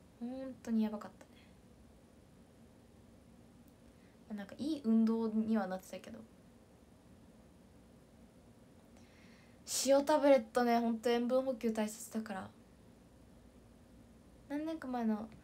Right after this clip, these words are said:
えっとね、六本木アイドルフェスです。あれやばかった。あの時ね、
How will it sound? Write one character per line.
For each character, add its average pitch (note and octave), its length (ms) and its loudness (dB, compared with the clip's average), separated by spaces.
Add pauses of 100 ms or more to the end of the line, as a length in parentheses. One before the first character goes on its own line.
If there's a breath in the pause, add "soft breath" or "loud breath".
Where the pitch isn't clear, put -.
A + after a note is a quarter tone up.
(800 loud breath)
え C#4+ 80 6
っ - 20 2
と C4+ 100 12
ね、 B3 260 8
六 A#3 200 6
本 F4 160 4
木 E4 340 0 (220)
ア C#4 80 10
イ C#4 80 8
ド C#4 80 10
ル C#4+ 60 8
フ D4 80 6
ェ C#4+ 40 6
ス F#3 240 -4
で F3+ 140 -4
す。 - 200 -12
あ C4 60 2
れ D#4 60 2
や A4+ 320 8
ば A4+ 100 4
か F#4 140 4
っ - 100 -14
た。 F#3 180 -2
あ - 40 0
の G#4 100 -2
時 B4 320 4
ね、 G3 400 0